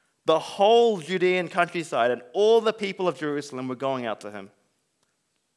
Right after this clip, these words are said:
See, we often don't realize how famous John actually was.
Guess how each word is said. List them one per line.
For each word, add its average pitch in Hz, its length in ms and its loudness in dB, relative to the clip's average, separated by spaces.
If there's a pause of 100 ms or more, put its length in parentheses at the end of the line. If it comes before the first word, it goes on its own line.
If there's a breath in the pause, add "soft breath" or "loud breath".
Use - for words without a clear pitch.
(600)
See, 196 140 -2
we 208 120 2
often 233 280 0
don't 214 200 0
realize 180 380 4
how 185 260 0
famous 170 500 -2
John 147 260 0
actually 135 380 -8
was. 120 420 -6